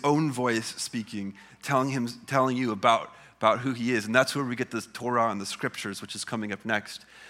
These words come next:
Uh, so it's, we're not talking about the ability to be able to know fully about God without his, his revelation. But we are talking about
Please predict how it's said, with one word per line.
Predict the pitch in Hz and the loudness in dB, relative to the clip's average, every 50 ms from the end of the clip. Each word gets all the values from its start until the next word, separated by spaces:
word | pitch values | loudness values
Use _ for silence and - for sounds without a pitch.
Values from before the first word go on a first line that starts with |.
| - - _ | -20 -8 _
Uh, | - 113 110 104 - - - - | 4 4 4 4 2 -4 -10 -6
so | - - 135 120 | -2 -2 -2 -2
it's, | 131 131 - - - | -4 -6 -8 -10 -6
we're | 131 131 | -2 2
not | 143 180 202 175 - | 2 2 2 2 0
talking | 151 151 160 - 175 170 | 0 0 0 2 -2 -4
about | 156 127 151 143 135 - | -2 2 2 0 0 0
the | - - | -4 -6
ability | 120 117 113 117 131 147 175 170 - - 127 117 107 95 - _ _ _ - - - - - - | -6 -6 -4 -2 -2 0 -2 -4 -6 -6 -6 -6 -6 -8 -12 _ _ _ -20 -20 -20 -20 -12 -8
to | - 120 | -6 -4
be | 113 135 127 | -4 -2 -4
able | 135 131 127 117 | -2 -4 -4 -6
to | - - 123 | -6 -4 -4
know | 123 123 127 123 117 | 0 0 2 0 0
fully | - - - 147 156 156 160 156 | -2 -4 -6 -4 -2 0 0 0
about | 147 127 131 123 127 104 107 | 2 4 4 4 4 2 2
God | - 127 127 120 117 113 104 98 - - - - - | 4 6 6 8 6 6 2 0 -6 -16 -20 -8 -4
without | 123 120 - - 131 127 131 139 135 - 135 | -4 -2 2 2 2 4 4 2 0 -6 -8
his, | 131 120 107 107 - - - | -6 -6 -4 -2 -2 -2 -2
his | - 131 127 117 107 107 - - - - 107 - | -2 -4 -4 -4 -4 -4 -4 -4 -6 -8 -12 0
revelation. | 120 120 117 117 113 113 117 123 120 - - 104 95 95 95 - - - - - - - _ _ _ _ _ _ _ _ | 4 4 4 4 2 0 -2 -2 -2 -4 -6 -6 -10 -12 -16 -20 -20 -20 -20 -20 -20 -20 _ _ _ _ _ _ _ _
But | - - 147 | -10 -8 -6
we | 147 - | -4 -4
are | 190 190 | -4 -4
talking | - 143 151 156 - 175 156 | -2 -2 -2 -2 -2 -6 -8
about | 139 113 - 127 120 120 131 - | -6 -2 2 2 2 2 -2 -10